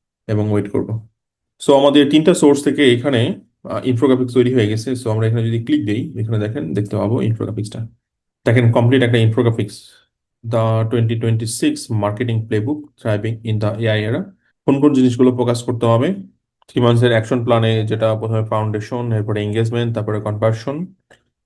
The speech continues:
ওয়েবসাইট ট্রাফিক actually কিভাবে সাজাতে হবে সেই প্রসেসটা এখানে বলছে, ড্রাইভ ওয়েবসাইট ট্রাফিক, strategy with social media এবং বিভিন্ন ম্যাট্রিক্স নিয়ে কথা বলছে।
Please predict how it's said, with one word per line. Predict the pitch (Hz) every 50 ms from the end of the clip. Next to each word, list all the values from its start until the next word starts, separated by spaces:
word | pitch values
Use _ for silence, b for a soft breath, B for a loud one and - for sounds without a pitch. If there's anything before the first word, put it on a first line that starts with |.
| _ _ _ _ _ _ _ _ _
ওয়েবসাইট | - 120 117 110 - 131 127 120 120
ট্রাফিক | 131 120 113 - 131 127 - - - -
actually | 113 - - 120 117 110
কিভাবে | 110 120 117 117 113 113 120 117 117 120 120 117 120 - - _ _ _ _ _ _ _
সাজাতে | 113 - 117 113 110 107 107 113
হবে | 110 113 113 120 120 120
সেই | 117 - 117 107 107 107 107 107 110 113
প্রসেসটা | - 110 104 - 117 113 - 117
এখানে | 113 113 110 110
বলছে, | 107 110 107 107 - 127 131 147 151 - _ _ _ _ _ _ _ _ _ _ _ _ _ _ _ 127
ড্রাইভ | 117 113 113 110 110 107
ওয়েবসাইট | 117 110 107 113 - 120 113 113
ট্রাফিক, | 120 113 110 - 127 127 127 - - _
strategy | - - - 117 107 104 113 113 107 110 110 113
with | 117 110 113 - -
social | 117 113 110 123 117 120 123
media | 120 123 123 127 131 127 127 - _ _ _ _ _ _ _ _
এবং | - 107 104 107 110 107 107 107 110 107 107 104 107 - _ _ -
বিভিন্ন | 117 110 107 104 107 107
ম্যাট্রিক্স | 104 107 104 104 - 117 113 - -
নিয়ে | 110 107 104
কথা | 107 98 110
বলছে। | 107 110 107 110 - 127